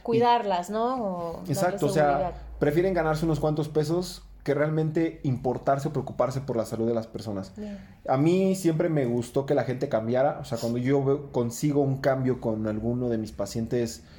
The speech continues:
Speaker 1: pues me es bastante, bastante
Speaker 2: Bueno,
Speaker 1: bueno, padre,
Speaker 2: motivante.
Speaker 1: me motiva, me da gusto,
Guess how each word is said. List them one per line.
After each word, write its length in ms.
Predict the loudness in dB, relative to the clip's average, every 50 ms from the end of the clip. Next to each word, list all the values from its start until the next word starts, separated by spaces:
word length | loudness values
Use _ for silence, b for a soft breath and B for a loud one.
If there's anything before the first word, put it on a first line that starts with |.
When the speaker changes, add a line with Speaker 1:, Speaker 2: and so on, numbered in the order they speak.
| B B B B B B B -10 -10
Speaker 1:
pues 120 | -6 -2
me 160 | -2 0 0
es 100 | 0 0
bastante, 1300 | -2 -4 -4 -2 -2 -2 -2 0 0 0 2 2 2 2 2 0 0 0 -2 -2 -4 -6 -6 -6 -8 -8 -8 -8
bastante 540 | -8 -8 -4 -2 -2 0 0 0 0 0 -2 -6
Speaker 2:
Bueno, 300 | -8 -8 -8 -8 -8 -10 -8 -4
Speaker 1:
bueno, 460 | 0 4 4 4 4 4 2 0 2
padre, 280 | 4 4 4 4 4 2
Speaker 2:
motivante. 200 | 0 0 0 0 0
Speaker 1:
me 120 | 0 2 2
motiva, 720 | 2 0 0 0 2 2 2 4 4 4 4 4 2 0
me 140 | -2 2
da 100 | 2 2
gusto, 540 | 2 4 2 2 0 0 -2 -2 -2 -2 -4